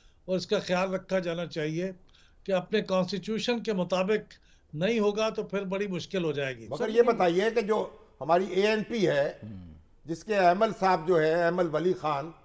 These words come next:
Speaker 2: वो बहुत गर्जे बरसे थे पेशावर हाई कोर्ट के चीफ जस्टिस पर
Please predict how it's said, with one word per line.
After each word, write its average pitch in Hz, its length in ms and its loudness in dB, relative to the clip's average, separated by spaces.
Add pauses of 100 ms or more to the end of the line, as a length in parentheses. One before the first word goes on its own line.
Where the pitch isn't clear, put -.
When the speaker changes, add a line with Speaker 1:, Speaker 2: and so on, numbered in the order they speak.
(380)
Speaker 2:
वो 156 100 4
बहुत 185 420 4
गर्जे 151 300 2
बरसे 175 380 0
थे 180 180 -4
पेशावर 160 480 0
हाई 147 220 -4
कोर्ट 156 240 -2
के 165 160 -8
चीफ 147 340 -14
जस्टिस 135 360 -12
पर 120 340 -8